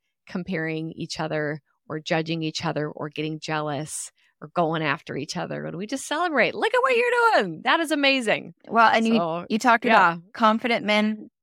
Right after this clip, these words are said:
Speaker 2: That's a confident woman when you can go to somebody and cheer
Speaker 1: This is
Speaker 2: them
Speaker 1: true.
Speaker 2: on and tell them how proud you are of their differences and how non-threatened you are by them. That is a confident woman.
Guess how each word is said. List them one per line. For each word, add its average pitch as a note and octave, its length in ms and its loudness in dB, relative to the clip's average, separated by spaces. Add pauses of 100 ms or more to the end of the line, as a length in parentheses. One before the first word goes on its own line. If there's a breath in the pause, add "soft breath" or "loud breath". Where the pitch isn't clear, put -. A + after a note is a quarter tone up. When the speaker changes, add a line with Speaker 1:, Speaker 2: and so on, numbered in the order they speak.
(120)
Speaker 2:
That's G3 260 4
a A3+ 60 -2
confident G#3+ 480 -2
woman E3+ 340 -4
when F3+ 200 2
you F#3+ 180 6
can G#3 220 4
go G3 160 6
to F#3+ 100 2
somebody F3 420 0
and F3+ 140 4
cheer F#3 200 2
Speaker 1:
This F#3 80 4
is - 20 0
Speaker 2:
them F3+ 140 2
Speaker 1:
true. E3+ 60 0
Speaker 2:
on E3+ 340 4
and F3+ 280 2
tell F#3+ 260 4
them E3+ 300 -2 (160)
how F#3 160 2
proud G3 360 4
you F#3+ 100 2
are F3+ 160 6
of F3+ 100 0
their F3 120 0
differences G3+ 640 0
and F#3+ 120 -2
how F3+ 120 -4
non-threatened F#3 800 2
you E3+ 140 -4
are - 120 2
by - 180 -2
them. C#3 340 -6
That F#3+ 200 4
is G3+ 120 -2
a G#3+ 40 0
confident F#3 440 -4
woman. C3+ 300 -8